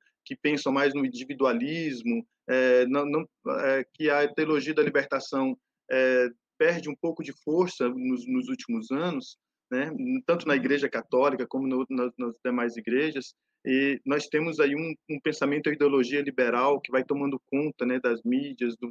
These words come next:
processo de educação, da escola, a escola que forma e vai cada vez mais sendo acrítica, sem pensar na re-, questão da realidade, e aí vai envolvendo a nossa, a nossa juventude, né? Mas o, o importante é dizer que todos os processos de luta,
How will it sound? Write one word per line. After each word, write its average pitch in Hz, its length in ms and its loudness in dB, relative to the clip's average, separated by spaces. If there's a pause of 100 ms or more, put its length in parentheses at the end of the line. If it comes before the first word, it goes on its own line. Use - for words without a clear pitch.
(140)
processo 123 400 -4
de 131 60 -4
educação, 123 500 -2
da 135 100 2
escola, 139 720 2 (340)
a 123 120 2
escola 139 420 2
que - 120 -12 (120)
forma 131 380 2
e - 20 0
vai 127 140 0
cada 131 220 -2
vez 139 200 -6
mais 135 220 -4
sendo 131 240 -4
acrítica, - 800 -8
sem 135 160 -10
pensar 131 320 -6
na 131 100 -2
re-, 127 140 -4
questão 139 260 -6
da 127 120 0
realidade, 123 720 0 (240)
e 151 40 4
aí 139 220 2
vai 151 140 2
envolvendo 147 480 0
a 143 40 0
nossa, 139 380 0 (260)
a 135 60 -2
nossa 139 240 0
juventude, 135 720 -4
né? 123 120 -2 (260)
Mas 131 200 2
o, 170 140 0
o 170 100 4
importante 180 760 2
é 143 40 4
dizer 143 480 0 (300)
que 165 180 -8
todos 254 280 4
os 226 120 -2
processos 185 520 0
de 170 100 -6
luta, 160 560 0